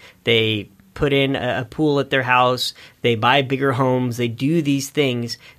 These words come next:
because it, it's not easy to do that mental math of figuring out,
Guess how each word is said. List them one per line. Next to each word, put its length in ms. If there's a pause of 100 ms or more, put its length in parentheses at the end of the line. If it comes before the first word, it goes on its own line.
because 500 (120)
it, 240
it's 280
not 600 (420)
easy 460
to 120
do 280
that 200
mental 360
math 500
of 160
figuring 380
out, 220